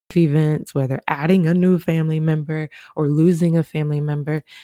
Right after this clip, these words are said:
like, different things happen in our lives and change how we spend our time and energy. And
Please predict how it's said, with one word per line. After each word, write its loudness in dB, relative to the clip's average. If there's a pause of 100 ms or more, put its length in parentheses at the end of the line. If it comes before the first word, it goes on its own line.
(140)
like, -2
different -2
things -2 (640)
happen -4
in -2
our -2
lives -6
and -4
change -2 (440)
how -2 (800)
we 4 (320)
spend 4
our 4
time -2
and 0
energy. -2
And -2